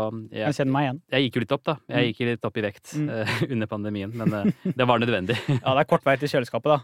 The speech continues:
Speaker 1: Det er veldig
Speaker 2: Det
Speaker 1: kort
Speaker 2: er
Speaker 1: vei.
Speaker 2: det,
Speaker 1: Ja, ja, ja.
Speaker 2: absolutt. Nå har vi jo liksom, det kan, for mange så har jo dette vært en tøff periode. Nå åpner samfunnet opp igjen,
Speaker 1: Mm.
Speaker 2: ehm, i hvert fall sånn smått.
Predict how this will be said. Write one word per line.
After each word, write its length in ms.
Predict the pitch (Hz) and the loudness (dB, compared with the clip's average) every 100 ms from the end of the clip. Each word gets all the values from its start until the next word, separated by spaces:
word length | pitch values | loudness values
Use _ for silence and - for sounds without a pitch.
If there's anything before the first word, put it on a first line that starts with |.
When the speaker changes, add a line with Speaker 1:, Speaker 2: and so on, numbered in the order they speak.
| - | 2
Speaker 1:
Det 100 | 131 | 0
er 140 | 120 | 2
veldig 220 | 123 104 139 | 2 2 4
Speaker 2:
Det 60 | |
Speaker 1:
kort 100 | 135 | 6
Speaker 2:
er 60 | 127 | 6
Speaker 1:
vei. 120 | 127 117 | 4 2
Speaker 2:
det, 60 | |
Speaker 1:
Ja, 100 | 107 | 0
ja, 40 | 107 - | -2 -2
ja. 100 | 98 | -4
Speaker 2:
absolutt. 460 | 92 131 120 - 170 - - _ | -2 -4 -4 -6 -14 -14 -20 _
Nå 220 | 180 185 165 | 4 6 8
har 140 | 135 | 8
vi 80 | 135 | 6
jo 80 | 147 156 | 4 2
liksom, 400 | 156 151 131 127 - | 0 4 4 2 -4
det 220 | 208 160 | -2 0
kan, 140 | - 165 | 0 -2
for 160 | 175 | 2
mange 240 | 175 143 151 | 4 6 4
så 80 | 165 | 4
har 80 | 139 | 4
jo 60 | 147 | 4
dette 100 | 127 | 2
vært 160 | 117 | 2
en 80 | 131 | 0
tøff 220 | 127 120 - | 0 -2 0
periode. 460 | 135 123 120 180 | 2 2 4 4
Nå 160 | 175 160 151 | 6 6 6
åpner 320 | 120 127 127 | 4 2 0
samfunnet 460 | 139 113 - 110 110 | 0 -2 -2 -2 0
opp 160 | - | 2
igjen, 160 | 131 165 _ - | 2 2 _ -4
Speaker 1:
Mm. 120 | 127 | 0
Speaker 2:
ehm, 560 | 123 120 120 120 120 120 120 120 113 | 2 2 2 0 0 0 0 -2 -2
i 80 | 127 | -2
hvert 160 | 123 | 0
fall 180 | 131 120 | 2 2
sånn 160 | 120 117 | 2 0
smått. 400 | - 165 - - | 0 0 -2 -20